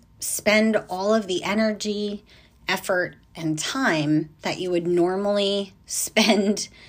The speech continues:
on saying no on teaching your dog replacement behaviors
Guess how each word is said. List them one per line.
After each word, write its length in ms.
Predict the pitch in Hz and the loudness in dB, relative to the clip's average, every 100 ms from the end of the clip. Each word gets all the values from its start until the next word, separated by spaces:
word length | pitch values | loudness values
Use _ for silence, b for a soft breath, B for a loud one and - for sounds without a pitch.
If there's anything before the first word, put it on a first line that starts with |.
| B B - | B B -2
on 180 | 165 | 0
saying 420 | 175 - 185 175 175 | 2 4 4 4 6
no 540 | 220 175 147 185 262 - - B B B B B - - | 4 4 0 -2 -4 -14 -20 B B B B B -20 0
on 220 | 240 254 | 2 4
teaching 760 | - - 240 - 302 311 311 - | 2 -2 -2 2 6 8 8 6
your 200 | 233 269 | 0 0
dog 540 | 220 165 151 165 170 | 0 2 2 0 -2
replacement 600 | 208 208 330 330 - 160 | -4 -2 2 2 2 0
behaviors 720 | 151 143 151 - - - - | -2 -4 -6 -6 -12 -6 -6